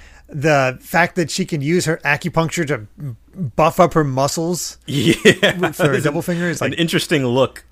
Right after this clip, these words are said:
Speaker 1: there's some cool ideas here. There is.
Speaker 2: Yeah.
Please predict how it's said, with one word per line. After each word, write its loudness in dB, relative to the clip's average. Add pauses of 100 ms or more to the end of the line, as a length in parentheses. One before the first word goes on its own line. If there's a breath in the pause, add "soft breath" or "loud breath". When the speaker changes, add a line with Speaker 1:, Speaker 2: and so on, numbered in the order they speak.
Speaker 1:
there's 2
some 0
cool 4
ideas 2
here. -4 (260)
There 8
is. 2
Speaker 2:
Yeah. -6